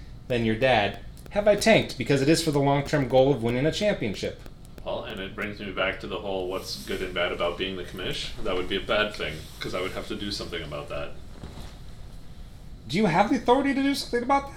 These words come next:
Speaker 1: that?
Speaker 2: No, but I can pretty much guarantee you the majority of the league would make me want to do something about it.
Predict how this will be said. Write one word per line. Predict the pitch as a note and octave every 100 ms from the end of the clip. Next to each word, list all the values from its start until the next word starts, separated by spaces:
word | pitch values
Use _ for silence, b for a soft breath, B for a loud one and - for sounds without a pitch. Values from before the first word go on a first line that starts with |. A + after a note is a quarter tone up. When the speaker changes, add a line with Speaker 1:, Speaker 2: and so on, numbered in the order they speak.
| -
Speaker 1:
that? | - - - B B B B B B - - - - - - - - - - - - - - G#2+
Speaker 2:
No, | G#2+ G2+ F#2 A2+
but | C#3 A#2+ G2+
I | G2+
can | B2+ A2 G2+
pretty | A#2+ A#2+
much | G#2+ -
guarantee | G#2 G2 G#2
you | A2+ G#2
the | F#2 F2
majority | F2+ F2 G2 F#2+ F2+
of |
the | E2+
league | E2+ G#2 G2+
would | E2+
make | F2 G#2
me | F#2+
want | D#2+ E2 C#3+
to | A#2
do | E2 D2+
something | E2 E2 E2+
about | D#2 D2+ D2+
it. | -